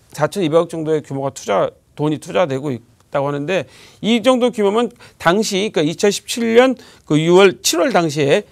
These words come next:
그 같은 기간에 전 세계 아이씨오의 약 이십 프로 정도 규모라고 합니다.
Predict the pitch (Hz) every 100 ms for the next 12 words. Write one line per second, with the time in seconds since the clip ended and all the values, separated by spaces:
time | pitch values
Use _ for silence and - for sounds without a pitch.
0 | _ _ 139 127 143 151 202 165 165 175
1 | 139 151 160 120 135 - 156 143 131 127
2 | 185 220 - 226 180 160 147 - 143 143
3 | 120 120 175 135